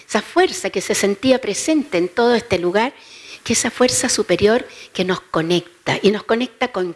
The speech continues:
quién? Con esa fuerza que nos ama, que nos guía, que nos protege y que nos señala el camino. Es una presencia divina.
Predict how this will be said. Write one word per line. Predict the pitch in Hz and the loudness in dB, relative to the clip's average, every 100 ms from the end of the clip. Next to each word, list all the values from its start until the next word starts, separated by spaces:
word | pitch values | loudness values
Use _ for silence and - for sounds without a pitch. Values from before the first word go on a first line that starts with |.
| - | -4
quién? | 202 160 139 - - - - - _ | 0 0 -4 -12 -18 -18 -18 -20 _
Con | 226 190 - _ | 2 2 -4 _
esa | 240 285 | -2 -2
fuerza | 254 - 269 - 202 | -4 0 2 2 -2
que | 196 190 | -2 -4
nos | 156 - - | -4 -4 -2
ama, | 175 151 135 123 - - - | -2 -4 -8 -10 -16 -20 -6
que | - | -2
nos | 175 160 | 0 -2
guía, | 214 202 202 151 - - - - | -2 2 4 4 0 -10 -20 -6
que | 180 | -2
nos | 165 - | -2 -4
protege | - 147 - 143 143 - - - - - | -2 -2 0 -4 -4 -8 -10 -14 -18 -2
y | 185 | -2
que | 180 | -2
nos | 170 165 | -6 -8
señala | - 160 170 180 190 | -4 -2 0 2 0
el | 180 | -2
camino. | 156 147 151 139 147 - - - - - | -6 -2 -2 -2 -4 -10 -20 -20 -14 -4
Es | - 254 - - _ _ _ - | 0 0 -2 -10 _ _ _ 0
una | 294 294 | 2 2
presencia | 240 - 269 269 262 | 0 2 2 2 2
divina. | 247 185 143 139 - | 2 2 0 -2 -12